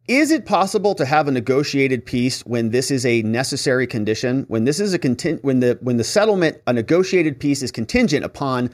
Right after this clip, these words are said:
holding Russia accountable? Is it even startable, or is it a non-starter? I think it's the latter.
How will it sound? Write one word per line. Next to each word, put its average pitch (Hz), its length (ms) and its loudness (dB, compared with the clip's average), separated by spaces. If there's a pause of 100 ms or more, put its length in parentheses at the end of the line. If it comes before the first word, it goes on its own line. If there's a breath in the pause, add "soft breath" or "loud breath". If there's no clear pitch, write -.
(140)
holding 147 380 2
Russia 120 320 0
accountable? 107 560 -6 (480 soft breath)
Is 247 260 2
it 269 160 0
even 214 320 0 (140)
startable, 156 680 0 (360)
or 139 220 2
is 139 80 0
it 147 100 0
a 143 60 2
non-starter? 127 720 -4 (1200 soft breath)
I - 80 -8
think 185 160 0
it's 165 100 -2
the 147 100 2
latter. 113 420 0